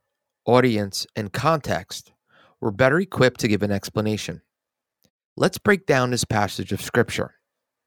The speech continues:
Verse fifteen, rereading it says,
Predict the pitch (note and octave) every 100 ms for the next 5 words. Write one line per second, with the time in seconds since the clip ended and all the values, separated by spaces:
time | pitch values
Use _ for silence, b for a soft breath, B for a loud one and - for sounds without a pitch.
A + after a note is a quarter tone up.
0 | _ _ _ _ _ _ _ - D#3+ -
1 | D3 - D3+ C#3 G2 F#2 _ _ _ _
2 | _ _ B2 A#2+ D3 E3 B2 G2+ - G#2
3 | G2+